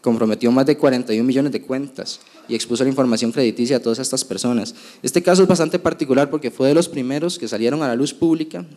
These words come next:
y Target cometió un pequeño error. Ellos decidieron no decir nada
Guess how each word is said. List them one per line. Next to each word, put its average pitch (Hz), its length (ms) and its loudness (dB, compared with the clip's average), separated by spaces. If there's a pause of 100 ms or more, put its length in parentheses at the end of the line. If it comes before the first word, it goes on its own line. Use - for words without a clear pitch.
(200)
y 123 100 -8
Target 147 580 -2
cometió 139 420 0
un 156 120 2
pequeño 170 340 0
error. 156 280 2 (320)
Ellos 127 260 0
decidieron 147 640 2 (120)
no 139 240 0
decir 147 240 -2
nada 147 380 -6